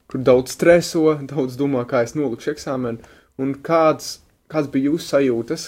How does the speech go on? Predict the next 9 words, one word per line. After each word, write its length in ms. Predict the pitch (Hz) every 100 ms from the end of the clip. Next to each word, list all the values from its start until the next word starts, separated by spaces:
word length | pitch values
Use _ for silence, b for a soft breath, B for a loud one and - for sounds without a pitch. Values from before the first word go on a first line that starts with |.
| -
ka 100 | 120
jūs 140 | 120 135
rakstat 320 | 131 123 131
eksāmenu, 600 | 139 - 123 120 117 113
un 140 | 113 107 b b _ -
kāds, 340 | 131 117 - - _ -
vai 140 | 139 131
vispār 380 | 147 - 139 160
atšķirās 420 | - 117 110